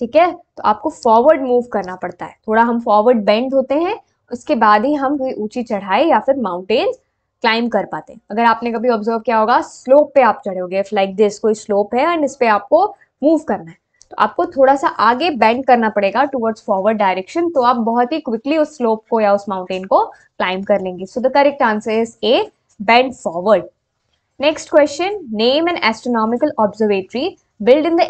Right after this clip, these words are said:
eighteenth century by Rajput king सवाई जय सिंह of Rajasthan। रेड फोर्ट, कुतुब मीनार, जंतर मंतर and ताजमहल। ठीक है, so there were two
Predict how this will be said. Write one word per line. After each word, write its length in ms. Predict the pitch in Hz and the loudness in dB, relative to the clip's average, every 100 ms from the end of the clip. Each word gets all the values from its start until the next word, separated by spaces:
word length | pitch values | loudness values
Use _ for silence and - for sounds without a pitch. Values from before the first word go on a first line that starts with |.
| 262 | 0
eighteenth 300 | 247 294 294 | 0 -2 0
century 520 | 302 254 247 247 294 277 | 0 0 -2 -2 0 2
by 100 | 269 | 4
Rajput 520 | 214 196 202 - 277 - | 4 2 -2 -4 -4 -4
king 300 | 262 269 285 | -4 -2 -4
सवाई 440 | 302 226 214 226 254 | -4 -4 0 2 0
जय 260 | 220 208 | 0 0
सिंह 280 | 202 - 226 220 | -2 -4 -6 -4
of 280 | 196 240 254 | -2 -2 0
Rajasthan। 540 | 208 185 190 - 180 160 _ _ _ _ _ _ | 0 0 -2 -14 -20 -20 _ _ _ _ _ _
रेड 220 | 214 220 214 | 0 0 0
फोर्ट, 280 | 320 349 381 - | 2 2 0 -2
कुतुब 280 | 262 254 247 | -2 0 0
मीनार, 400 | 262 269 269 311 254 | 0 0 2 0 0
जंतर 360 | 226 214 233 | -4 -2 -2
मंतर 360 | 233 214 208 226 | -2 -2 -2 0
and 160 | 330 427 | -2 0
ताजमहल। 560 | 214 180 - 190 190 - _ _ _ - | 0 0 -4 -10 -12 -12 _ _ _ -8
ठीक 140 | 254 | -4
है, 100 | 381 | -2
so 140 | 415 339 294 - - | 0 2 0 0 2
there 140 | 262 285 | 4 4
were 120 | 349 | 2
two 100 | 339 | 0